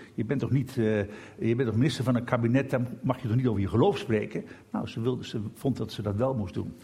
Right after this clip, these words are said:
De reactie is daar dan fel tegen. Of de reactie tegen de minister-president, toen hij een keer een Hour of Power zondag zat. Daar kwamen kamervragen over, dat de minister-president kon dat niet doen, want er is toch scheiding van kerk en staat.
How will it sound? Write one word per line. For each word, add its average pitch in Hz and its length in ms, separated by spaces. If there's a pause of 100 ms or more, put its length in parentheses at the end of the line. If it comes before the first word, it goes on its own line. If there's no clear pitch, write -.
(420)
De 113 80
reactie 127 340
is 98 100
daar 123 140
dan 101 160
fel 131 260
tegen. 98 400 (260)
Of 147 240
de 147 80
reactie 147 340
tegen 139 240
de 131 60
minister-president, 143 880 (280)
toen 123 160
hij 127 160
een 120 60
keer 127 180
een 117 80
Hour 131 260
of - 140
Power 160 300
zondag 107 280
zat. - 320 (300)
Daar 131 100
kwamen 131 460
kamervragen 135 680
over, 101 220
dat 101 80
de - 80
minister-president 123 680
kon 127 160
dat 123 180
niet 117 120
doen, 170 240
want 95 120
er 113 60
is 101 100
toch - 140
scheiding 147 420
van 113 100
kerk 123 260
en 104 80
staat. - 520